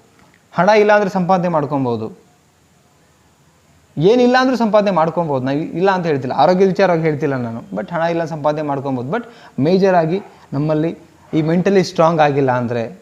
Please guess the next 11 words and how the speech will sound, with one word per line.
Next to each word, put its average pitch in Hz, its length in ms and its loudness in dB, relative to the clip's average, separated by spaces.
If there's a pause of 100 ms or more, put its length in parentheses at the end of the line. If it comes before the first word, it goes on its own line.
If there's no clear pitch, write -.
ಯೋಚನೆಗಳನ್ನ 180 540 0
ಅಪ್ಡೇಟ್ 170 280 0
ಮಾಡ್ಕೊಂಡಿಲ್ಲ 143 520 0
ಅಂದ್ರೆ, 120 360 -4
ಯೋಚನೆಗಳ 185 480 -2
ಮೇಲೆ 156 200 -2
ಬದುಕಿರೋದ್ರಿಂದ 143 680 -2
ನಾವು 143 180 -6
ಎಷ್ಟು 139 340 -6
ಸ್ಟ್ರಾಂಗ್ 185 440 -4
ಆಗಿರ್ತೀವೋ 170 560 -6